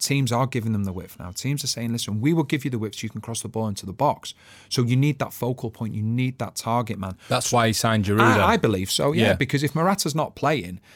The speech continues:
Speaker 1: then with all the goodwill in the world, Hazard is a world-class player. But he ain't gonna out-jump a six-foot-two centre-back, you know, and score with a towering header, 'cause that's not his job, that's not how he plays. So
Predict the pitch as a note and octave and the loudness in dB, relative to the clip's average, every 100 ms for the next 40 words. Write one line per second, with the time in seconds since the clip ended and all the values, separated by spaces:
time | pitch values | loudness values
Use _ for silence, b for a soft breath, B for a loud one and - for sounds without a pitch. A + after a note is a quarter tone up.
0 | b _ B2 C3 A#2 E3 D3+ C#3+ A#2 B2 | b _ 0 2 4 4 4 2 2 2
1 | A2+ G#2 A#2+ A2 G2 C3+ A#2+ A2 G2+ G2+ | 2 2 2 0 -2 -2 0 0 -2 0
2 | A2 G#2 - G2+ - A#2 G2 F#2 b b | 0 0 -6 -10 -4 -4 -4 -10 b b
3 | b - B2 D3 B2+ A#2+ A#2+ - A2+ G#2+ | b -2 0 2 0 0 0 -2 -6 -2
4 | - A#2 - - - G#2+ - B2 A#2+ F2 | -4 -4 -8 -10 -4 -2 0 0 -2 -6
5 | G2 F#2+ - - G#2 G2+ G2 G#2+ - - | -8 -8 -18 -10 -4 -2 -2 0 0 0
6 | A#2 A2 G2 G2 G#2 G#2 F#2+ G#2+ C3+ G#2 | 0 0 0 -4 -4 -4 -4 -4 -6 -6
7 | G#2+ C3 B2+ B2+ A2+ G#2+ G#2+ - C3 C3+ | -2 -2 -2 -4 -4 -2 -4 -4 -4 -2
8 | B2 G#2+ B2 G#2 A#2 G2+ F2 - C#3 B2 | -2 -2 -4 -4 -2 -4 -6 -6 -4 -4
9 | - - B B B B B - B2+ A#2+ | -6 -8 B B B B B 0 2 2
10 | A2+ | 0